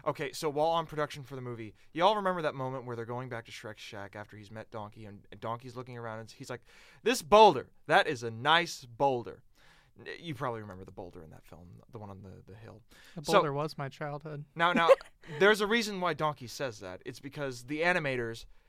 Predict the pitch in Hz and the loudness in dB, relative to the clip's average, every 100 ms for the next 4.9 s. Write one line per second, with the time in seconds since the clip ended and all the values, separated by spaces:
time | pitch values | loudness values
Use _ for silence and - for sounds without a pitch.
0 | - - 131 117 139 185 180 170 - 165 | -16 -6 -4 -2 0 0 0 -4 -6 -4
1 | 180 165 135 - 160 156 139 131 147 127 | -2 -4 -8 0 4 4 2 0 0 0
2 | 147 147 110 95 - _ _ - - 135 | 0 2 0 -8 -14 _ _ -14 -8 -2
3 | 151 160 151 156 147 - 135 - 135 123 | -2 2 2 2 -2 -8 -10 -6 -4 -2
4 | 131 180 160 117 - 143 123 151 | 0 0 -2 -14 -6 -4 -4 -4